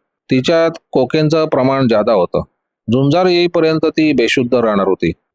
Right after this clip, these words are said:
आणि झुंजारात येताच तो त्याच्यावर गोळी झाडणार होता आणि नंतर काही तासात तिची मोलकरीण तिथे येणार होती. आपल्या बेशुद्ध मालकिणीच्या हातातील पिस्तूल व जवळच एक ठार झालेला अनोळखी माणूस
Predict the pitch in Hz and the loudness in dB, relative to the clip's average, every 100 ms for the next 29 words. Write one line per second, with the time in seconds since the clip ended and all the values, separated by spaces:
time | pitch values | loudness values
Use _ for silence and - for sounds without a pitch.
0 | _ 123 143 139 131 139 165 170 170 156 | _ -2 0 0 0 0 0 0 -2 0
1 | 170 147 131 151 143 127 139 139 139 127 | 0 0 -2 -2 0 0 0 0 0 0
2 | 117 120 104 95 95 85 - 78 _ _ | 0 2 2 0 0 -2 -4 -8 _ _
3 | _ _ - 127 131 131 180 190 170 _ | _ _ -2 0 0 0 0 -2 -4 _
4 | - 139 185 185 165 180 175 _ - 143 | -4 -2 0 -2 0 -2 -2 _ -4 -2
5 | 160 156 131 127 139 135 131 131 117 104 | 0 0 0 0 -2 0 0 0 0 0
6 | 101 - 78 - _ _ - 113 143 165 | 0 -2 -4 -6 _ _ -4 -2 0 0
7 | 170 143 123 - 156 165 151 139 143 143 | 0 0 0 0 0 0 0 0 0 -2
8 | 147 127 127 127 131 127 98 - 143 98 | -2 -2 0 0 0 0 -2 0 0 2
9 | 98 113 113 120 135 143 139 - 127 120 | 2 2 2 2 0 0 -2 -2 0 0
10 | 123 127 120 113 120 - 135 113 110 | 0 0 0 0 0 0 0 0 -2